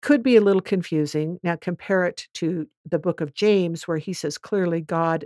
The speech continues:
does not tempt anyone. However, God does allow tests. Um, he allowed Jesus to be tempted in the wilderness.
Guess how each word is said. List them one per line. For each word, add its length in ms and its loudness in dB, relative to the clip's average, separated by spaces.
does 280 0
not 260 -6
tempt 380 -4
anyone. 540 -4
However, 380 6
God 380 2
does 320 2
allow 560 0
tests. 540 -6
Um, 140 -2
he 140 -4
allowed 420 2
Jesus 380 -2
to 80 -8
be 140 -2
tempted 360 -2
in 120 -4
the 80 -2
wilderness. 640 0